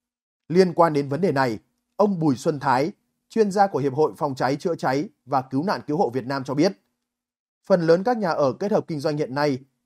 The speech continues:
đều tận dụng cầu thang, mặt tiền nhà hoặc các tầng thấp làm nơi để hàng hóa.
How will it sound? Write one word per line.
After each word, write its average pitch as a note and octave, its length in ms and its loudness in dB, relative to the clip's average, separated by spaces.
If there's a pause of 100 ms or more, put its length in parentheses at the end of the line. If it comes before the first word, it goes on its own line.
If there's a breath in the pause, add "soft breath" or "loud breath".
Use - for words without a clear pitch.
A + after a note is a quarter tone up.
đều F3 200 2
tận D#3+ 220 -2
dụng D3+ 220 -6
cầu C#3+ 160 0
thang, E3 300 -2 (280)
mặt C#3 220 -2
tiền C#3 200 2
nhà B2+ 320 -2 (540)
hoặc E3 180 0
các G#3+ 180 -2
tầng C#3+ 180 2
thấp G3 240 0
làm C#3 200 -2
nơi D#3+ 100 2
để D3 120 4
hàng A#2+ 180 -6
hóa. C#3 320 2